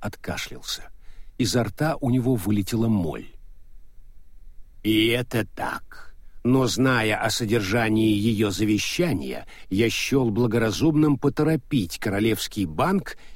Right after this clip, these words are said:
и разобраться с наиболее». Повисла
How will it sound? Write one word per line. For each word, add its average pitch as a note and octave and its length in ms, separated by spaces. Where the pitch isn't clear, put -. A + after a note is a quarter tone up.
и A3 120
разобраться C#3+ 920
с - 120
наиболее». B2+ 880
Повисла A2 560